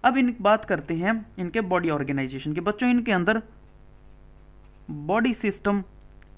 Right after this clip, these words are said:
इनका जो बॉडी ऑर्गेनाइजेशन है, this is organ system, well developed organ system है बच्चों, ओके।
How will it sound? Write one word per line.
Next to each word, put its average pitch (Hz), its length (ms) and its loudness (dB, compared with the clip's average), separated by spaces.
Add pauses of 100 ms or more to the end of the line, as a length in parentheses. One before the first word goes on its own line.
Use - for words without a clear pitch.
(160)
इनका 170 200 2
जो 185 120 4
बॉडी 190 260 4
ऑर्गेनाइजेशन 180 680 0
है, 156 180 2 (2750)
this 151 200 -2
is 240 220 0
organ 214 360 6
system, 160 420 -2 (1900)
well 185 280 2
developed 180 400 0
organ 160 280 0
system 147 300 -6
है 135 80 -2
बच्चों, 135 300 -8 (2000)
ओके। 156 200 -2